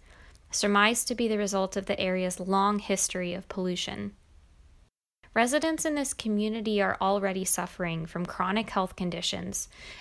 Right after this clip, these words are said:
and a lack of resources makes them more vulnerable to covid nineteen and climate change.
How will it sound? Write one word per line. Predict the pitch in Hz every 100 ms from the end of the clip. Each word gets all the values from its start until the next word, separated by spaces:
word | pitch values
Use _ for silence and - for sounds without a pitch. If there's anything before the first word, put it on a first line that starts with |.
| -
and | 202
a | 202
lack | 208 214 247
of | 302 233
resources | 233 - 214 208 208 202
makes | 190 190 -
them | 196
more | 185 190 208
vulnerable | 202 190 185 180 175 170 175 185 - -
to | - 202
covid | 214 202 208
nineteen | 196 185 - 185 180 180 -
and | 175 170
climate | - 170 - -
change. | - - 196 202 -